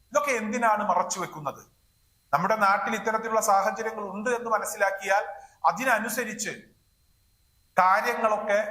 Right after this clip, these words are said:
കൈകാര്യം ചെയ്യാൻ ആളുകൾക്ക് കഴിയും. അതായത് ഗുരുതരമായിട്ടുള്ള സാഹചര്യങ്ങളിലേക്ക് പോകാതെ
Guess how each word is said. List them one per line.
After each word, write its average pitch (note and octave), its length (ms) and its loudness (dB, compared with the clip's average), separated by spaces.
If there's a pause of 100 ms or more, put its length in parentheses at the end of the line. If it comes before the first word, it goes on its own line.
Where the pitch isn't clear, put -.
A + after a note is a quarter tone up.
കൈകാര്യം G#3 560 0
ചെയ്യാൻ F3+ 260 -2 (300)
ആളുകൾക്ക് F#3 480 -2
കഴിയും. D#3+ 340 -2
അതായത് F3+ 380 0 (540)
ഗുരുതരമായിട്ടുള്ള G#3 720 0
സാഹചര്യങ്ങളിലേക്ക് F3+ 800 -2 (120)
പോകാതെ E3+ 540 2